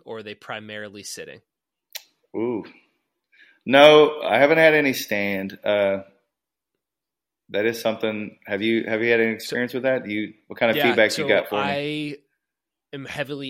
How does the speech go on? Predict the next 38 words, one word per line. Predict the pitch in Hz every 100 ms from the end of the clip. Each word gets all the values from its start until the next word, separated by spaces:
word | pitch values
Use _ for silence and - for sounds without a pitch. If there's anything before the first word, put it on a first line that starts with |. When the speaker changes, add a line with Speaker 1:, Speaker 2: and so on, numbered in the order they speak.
| 101
Speaker 1:
influenced | 131 139 131 127 -
with | 123 117 - -
just | 117 -
a, | 120 110 104
a | 117
background | 120 117 127 120 113 113 -
trying | - 139 123
to |
look | 117 120 127
good | 113
naked, | 107 110 113 110 101
got | 110 107
into | 104
CrossFit, | - 67 67 - 69 - _ 110
right? | 110 107
So | 120
this | 113 -
would | 117 104
be | 113 107 107 107 104 - _
fourteen | 135 131 - 139 117
Speaker 2:
Right. | 95
Speaker 1:
years | 76 101 101
ago, | 85 92 90 - _ _ _
uh, | - 98 95 95
somewhat | - 110 110 113
of | 104
an | 101
early | 131 123 113 101
adopter. | 95 98 - 92 85 _ _
And | 107 104
then | 107 107 107 104 104 104 _ _ _ _ _
following | - 147 143 143 135 131 127
those | 123 120 117 110
kind | - 117
of | -
CrossFit | 123 113 - 107 -
athletes, | 139 160 - 101 101 - - _ _ _ _
uh, | 95 104 98